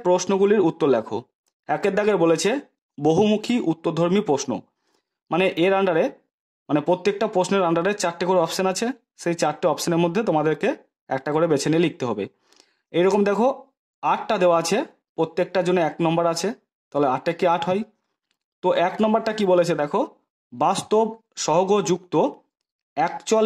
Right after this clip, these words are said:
বিশিষ্ট দ্বিঘাত সমীকরণটি হলো, এই চারটের মধ্যে কোনটা দ্বিঘাত সমীকরণ? একচল বিশিষ্ট।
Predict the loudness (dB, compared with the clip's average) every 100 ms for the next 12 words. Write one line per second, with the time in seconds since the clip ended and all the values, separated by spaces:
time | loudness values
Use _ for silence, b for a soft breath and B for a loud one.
0 | 2 0 -4 0 -2 0 -2 0 -4 -4
1 | -2 0 2 2 0 0 2 0 -2 _
2 | _ _ _ _ _ _ 0 0 2 0
3 | -2 0 0 0 0 -2 -2 -2 0 -2
4 | -4 b b _ _ -2 0 0 0 0
5 | 2 0 -2 -6 _ _ -6 -4 0 0
6 | 0 -2 -4